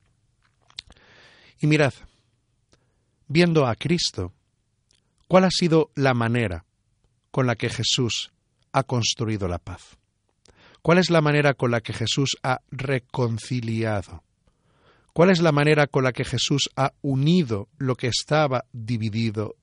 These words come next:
y disperso? Ahí estamos en el centro de esta paz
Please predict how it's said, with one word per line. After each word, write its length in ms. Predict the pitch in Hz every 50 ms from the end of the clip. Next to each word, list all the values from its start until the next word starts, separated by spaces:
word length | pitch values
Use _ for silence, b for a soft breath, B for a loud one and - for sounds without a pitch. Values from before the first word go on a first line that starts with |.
| _ -
y 80 | 123
disperso? 720 | 98 110 98 - - - - - 95 85 - - - - _ _ _ _ _ _ _ b b b b b b b b b b b b b b b
Ahí 220 | 127 135 135 127
estamos 500 | 120 - - 156 147 139 135 131 - - -
en 100 | 143 127
el 160 | 123 117 107
centro 680 | - - - - 170 175 160 147 127 113 - 117 117 110
de 140 | 120 120
esta 300 | 123 - - - 131 110
paz 360 | - _ _ - 131 117 101